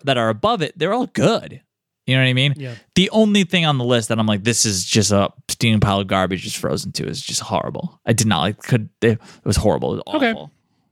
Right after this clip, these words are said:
Speaker 2: Yeah, I haven't seen it, and I don't feel like I need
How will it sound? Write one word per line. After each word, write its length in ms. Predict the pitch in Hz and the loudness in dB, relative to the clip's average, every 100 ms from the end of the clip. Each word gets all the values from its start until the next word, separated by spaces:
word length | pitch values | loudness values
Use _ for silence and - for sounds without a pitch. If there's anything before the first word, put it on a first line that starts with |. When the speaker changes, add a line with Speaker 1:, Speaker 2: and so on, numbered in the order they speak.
| - | -2
Speaker 2:
Yeah, 220 | 160 214 | 0 2
I 100 | 196 | 2
haven't 260 | 214 214 190 | 0 2 0
seen 240 | 180 202 | 2 2
it, 120 | 202 | 2
and 120 | 170 170 | 2 2
I 120 | 160 | 2
don't 280 | 147 180 170 | 2 0 2
feel 200 | 180 180 | 2 2
like 180 | 175 175 | 2 2
I 380 | 160 151 147 135 | 0 0 0 -2
need 300 | 175 220 | -4 -6